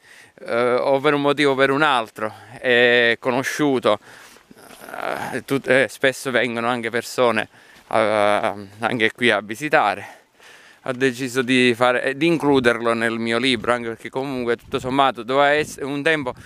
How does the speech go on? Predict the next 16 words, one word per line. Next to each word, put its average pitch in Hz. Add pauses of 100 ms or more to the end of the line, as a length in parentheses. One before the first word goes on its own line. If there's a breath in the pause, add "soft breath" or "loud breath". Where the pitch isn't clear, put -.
(300 loud breath)
era 123
previsto 131
che 127
doveva 123
esserci 127
un'area 123
picnic, 135
un 120
centro 123
di 123
educazione 123
ambientale, 120 (420 soft breath)
eh, 117 (360 loud breath)
percorsi, 131 (420 soft breath)
eh, 120
naturalistici, 123